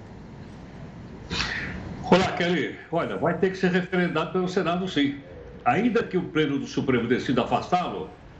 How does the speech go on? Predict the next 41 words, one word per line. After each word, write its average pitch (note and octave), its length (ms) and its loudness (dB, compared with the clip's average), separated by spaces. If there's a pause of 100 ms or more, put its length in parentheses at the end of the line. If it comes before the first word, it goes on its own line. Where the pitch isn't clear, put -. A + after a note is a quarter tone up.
(180)
o C3 80 2
Senado F#3 680 4
tem F#3 220 2
que F#3 140 0
concordar. D#3 560 0
Se - 80 -8
o C#3+ 80 -6
Senado F3 480 2
não F3+ 240 4 (180)
concordar, F#3 580 0
ele G3 100 0
vai F3 480 0
continuar E3 680 2
exercendo D3+ 600 2
o - 20 4
mandato C#3+ 720 2 (640)
de C3 80 6
senador. B2+ 560 2
E A#2+ 80 6
estou F#3+ 180 4
dizendo E3+ 280 0
isso F3 120 0
pelo F#3+ 160 2
seguinte: A2+ 340 0
já E3 180 4
há G3+ 160 0
um G3+ 140 -2
caso D#3+ 420 0
famoso A2 500 0 (720)
que - 80 4
eu D3+ 60 6
gostaria D3+ 360 2
de B2 120 2
lembrar A2 340 2
aqui, C3 240 0
porque B2 240 0
às G#2+ 100 2
vezes G#2+ 140 2
a F#2 60 4
gente F#2 180 2
esquece, - 460 2